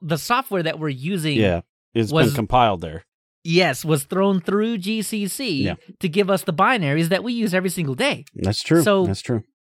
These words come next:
Speaker 2: You don't have to, but yeah, it's definitely probably the most popular.
Speaker 1: Let me interject for a moment.
Speaker 2: Mm-hmm.
Speaker 1: <laughs>
Speaker 2: Right. Right.
Speaker 1: As memey as it is,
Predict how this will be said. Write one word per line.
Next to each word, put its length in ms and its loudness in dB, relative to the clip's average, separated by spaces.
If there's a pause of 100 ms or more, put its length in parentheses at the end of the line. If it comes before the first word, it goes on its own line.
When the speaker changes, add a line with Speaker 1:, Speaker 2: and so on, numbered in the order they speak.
(240)
Speaker 2:
You 120 2
don't 140 4
have 220 2
to, 120 -4
but 200 -2
yeah, 160 4
it's 180 -2
definitely 340 2
probably 260 2
the 60 -4
most 220 -6
popular. 320 -6 (160)
Speaker 1:
Let 240 0
me 160 -6
interject 640 -2
for 300 0
a 80 2
moment. 580 -4
Speaker 2:
Mm-hmm. 280 2 (540)
Speaker 1:
<laughs> 160 4
Speaker 2:
Right. 160 4 (540)
Right. 240 2
Speaker 1:
As 160 -8
memey 440 -6
as 200 -4
it 80 -6
is, 280 -2